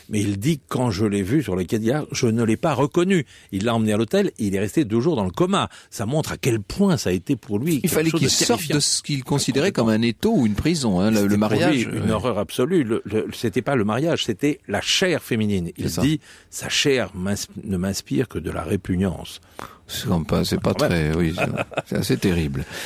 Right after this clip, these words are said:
Speaker 2: Et alors, il y a l'autre femme, mais alors celle-là, elle est totalement, euh, elle est lointaine, si je puis dire,
Speaker 1: Ah, mais
Speaker 2: elle est
Speaker 1: c'est
Speaker 2: purement
Speaker 1: une,
Speaker 2: épistolaire,
Speaker 1: mais
Speaker 2: c'est
Speaker 1: c'est
Speaker 2: Madame
Speaker 1: une,
Speaker 2: von Meck.
Speaker 1: c'est une histoire extraordinaire, parce que cette Nadezhda von Meck,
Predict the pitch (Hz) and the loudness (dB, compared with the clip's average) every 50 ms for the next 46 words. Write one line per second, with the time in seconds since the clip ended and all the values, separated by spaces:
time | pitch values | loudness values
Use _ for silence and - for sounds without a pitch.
0 | - - - - 147 160 175 175 143 131 120 117 113 120 147 202 196 165 - - | -12 -8 -4 -2 0 2 2 2 2 2 2 2 2 4 2 2 2 0 -2 -2
1 | 123 120 - - - 139 123 110 95 95 95 - - 101 95 101 110 107 95 87 | -4 -4 -2 -2 -2 -2 -2 -2 -2 -2 -2 -2 -2 -2 -2 0 -2 -2 -2 -2
2 | 85 - 95 87 - 92 87 90 92 92 92 90 87 85 80 78 78 78 82 85 | -2 -2 -4 -4 -2 -2 -2 0 0 0 0 0 0 0 0 0 -2 -2 -2 -4
3 | - 78 80 - - 85 87 87 85 90 107 120 127 - - 262 247 202 160 110 | -4 -4 -4 -2 -2 0 0 2 2 2 2 0 0 0 0 0 2 2 0 0
4 | - - 95 - - - 123 160 226 233 180 110 101 95 95 - - 104 - 117 | -2 -2 -4 -4 -4 -4 -2 0 0 0 2 2 2 2 2 2 0 0 2 0
5 | 113 107 90 - 98 90 - - 120 143 208 233 269 214 - - - 120 117 - | 0 0 -2 -2 -2 -2 -2 0 0 0 0 0 0 -2 -2 -2 -2 -2 0 0
6 | 220 240 143 120 127 175 214 202 - - 143 175 247 339 311 202 - - - - | 2 2 2 2 2 0 0 0 0 0 0 0 0 0 -2 -2 -4 -8 -6 -4
7 | 143 127 - - 131 135 127 - - 127 110 90 - - 120 110 104 107 104 101 | -4 -4 -4 -4 -4 -4 -4 -2 -2 -2 -2 -2 -2 -2 0 0 2 2 2 2
8 | 92 85 76 78 - - 98 - - 95 - - 123 117 110 110 85 101 113 110 | 0 -2 -4 -6 -6 -4 -4 -2 -2 -4 -2 -2 0 0 0 0 0 0 -2 -2
9 | - - 95 92 101 117 139 147 - | 0 -2 0 0 0 0 -2 -2 -4